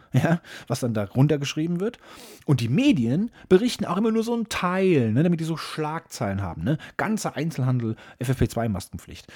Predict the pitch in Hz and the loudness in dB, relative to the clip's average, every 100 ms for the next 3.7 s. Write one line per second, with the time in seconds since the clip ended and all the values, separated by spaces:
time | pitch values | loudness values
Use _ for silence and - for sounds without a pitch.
0 | - - 110 - - 135 143 117 127 113 | -20 -14 -10 -8 -2 0 2 2 2 0
1 | 101 92 127 117 107 104 - 110 - 104 | -2 -2 -2 0 -4 -6 -6 -6 -4 -6
2 | 113 - 123 147 165 104 92 85 87 107 | -6 -6 2 2 4 2 0 -4 -4 0
3 | 170 143 - 123 117 127 | 2 2 0 0 0 -4